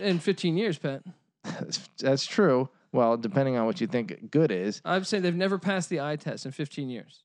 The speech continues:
Speaker 2: They could be four and one going into a road battle against N C State or, uh, U N C. U N C would be, uh, coming off of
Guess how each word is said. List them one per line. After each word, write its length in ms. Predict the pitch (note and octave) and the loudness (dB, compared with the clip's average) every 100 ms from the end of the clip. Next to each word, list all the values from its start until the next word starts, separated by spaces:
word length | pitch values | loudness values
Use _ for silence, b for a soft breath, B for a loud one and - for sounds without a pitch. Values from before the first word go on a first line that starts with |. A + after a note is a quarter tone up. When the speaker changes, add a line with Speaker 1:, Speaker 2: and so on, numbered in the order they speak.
| - | 2
Speaker 2:
They 140 | C#3+ | 4
could 160 | C#3+ C#3+ | 4 4
be 100 | C3 | 4
four 360 | - D3 C#3+ | 4 2 4
and 180 | C#3 C3 | 4 2
one 260 | B2+ B2 A2+ | 2 2 2
going 320 | A#2 A2+ A2+ C2+ | 2 2 0 -4
into 280 | - A2+ A2+ | -4 -2 2
a 40 | G#2+ | 2
road 360 | G#2 G#2+ G2+ - - - | 4 2 2 -4 -8 0
battle 300 | G2 G2 F#2+ | 2 2 0
against 360 | G2+ G2+ G2 | 0 0 0
N 160 | F#2 G#2 | -2 -2
C 160 | G2+ | -2
State 420 | G2+ - G2+ F#2+ - b b - | -6 0 0 0 -4 b b 0
or, 180 | A#2+ | 2
uh, 60 | G2 | 4
U 200 | A#2 C#3 | 4 4
N 120 | B2 | 2
C. 240 | A2 B2 G#2 | 0 0 2
U 240 | A#2+ D#3 | 4 4
N 160 | D3 C3+ | 4 2
C 240 | - D3+ | 2 4
would 240 | C#3 A#2+ | 4 2
be, 440 | A2 B2 B2 B2 A2+ _ _ _ _ _ | 2 4 6 4 2 _ _ _ _ _
uh, 560 | - G#2+ A#2 A#2 A#2 A#2 - _ | 0 2 4 4 4 2 -2 _
coming 500 | - D3 D#3+ D#3+ D#3 | -2 2 4 4 2
off 600 | B2 E2 C3 C#3 C#3+ C3+ - | 0 0 2 4 2 0 -8
of 1300 | - B2+ D3 D3 C#3+ C#3+ C#3+ C#3+ C#3+ C#3 C#3 C3+ - | 0 4 6 6 6 6 6 6 6 6 4 0 -6